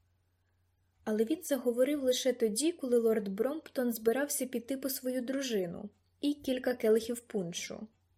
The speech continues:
«Не переймайтеся, лорде Бромптон», сказав він. «Нам усе одно вже час іти. Після хвороби моя сестра ще не оклигала як слід і не звикла так довго не спати».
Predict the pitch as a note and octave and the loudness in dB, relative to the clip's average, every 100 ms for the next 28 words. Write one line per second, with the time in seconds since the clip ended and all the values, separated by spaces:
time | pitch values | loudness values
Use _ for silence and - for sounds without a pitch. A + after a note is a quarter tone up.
0 | _ _ _ _ _ _ _ _ _ _ | _ _ _ _ _ _ _ _ _ _
1 | _ _ G#3+ G#3+ G#3+ A3+ A#3 F#3+ E3 F#3 | _ _ 0 2 4 6 6 4 0 -2
2 | - A3 B3 G3+ F#3 F3+ E3 F3 - F3+ | 0 4 4 4 2 0 -2 -4 -6 -6
3 | - - _ _ _ _ _ - - A3+ | -6 -12 _ _ _ _ _ -12 -2 2
4 | G#3+ G#3 F#3+ F#3+ F3+ F#3 G#3+ _ _ _ | 4 2 0 -2 -4 -6 -12 _ _ _
5 | - A3+ G#3 G3 F#3+ G#3 G#3 G3+ G#3 B3+ | -4 2 4 2 0 2 4 4 4 2
6 | B3+ A3+ G3 F#3+ G3 - C#3+ - - _ | 2 2 2 2 0 -2 -6 -6 -12 _
7 | _ _ _ _ A3 - G3 F#3+ G#3 A#3 | _ _ _ _ -2 2 2 2 6 8
8 | A#3+ F#3+ F#3+ F#3 F#3+ G3+ - G#3 G#3 G3+ | 6 4 4 2 4 0 2 4 4 2
9 | - F#3+ F#3+ G3+ A#3+ B3+ F#3+ F3 E3 - | 2 2 2 2 4 4 4 2 2 0
10 | - F3 D#3 - - - _ A3+ G3+ G3+ | -2 -4 -4 -6 -14 -20 _ 2 4 4
11 | A#3 C#4+ G#3+ G#3 F#3 F#3+ F#3+ G3 G3 G#3 | 2 2 2 4 2 2 2 2 2 0
12 | - F3 - - - | -4 -6 -6 -8 -8